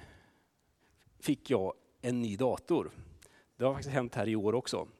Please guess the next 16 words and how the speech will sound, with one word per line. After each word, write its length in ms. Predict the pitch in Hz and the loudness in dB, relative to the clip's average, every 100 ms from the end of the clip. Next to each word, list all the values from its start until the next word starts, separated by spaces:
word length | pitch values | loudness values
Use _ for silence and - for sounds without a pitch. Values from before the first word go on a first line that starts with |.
| _ _ - _ _ - _ | _ _ -20 _ _ -20 _
Eh, 180 | 85 - | -12 -10
men 200 | - 175 | 2 2
för 140 | 196 247 | 6 8
många 280 | 269 262 269 | 8 8 6
år 140 | 120 | 6
sedan 260 | - 143 - - - - - | 6 4 2 -10 -16 -16 -10
så 380 | - 151 143 - - - _ _ _ _ - - | 6 8 8 4 -16 -20 _ _ _ _ -14 -12
beställde 600 | 123 151 - 151 107 117 | 0 2 4 4 6 2
Korskyrkan 580 | - 139 - 113 117 117 | 0 -2 0 -2 -2 -2
i 40 | |
Västerås 580 | 127 135 165 202 131 - 147 | -2 -2 2 4 2 0 -2
en 180 | 131 | -2
ny 120 | 117 104 | 0 2
dator 400 | 143 - - 185 | 2 2 -2 -4
till 120 | 160 | -4
mig. 220 | 90 | -6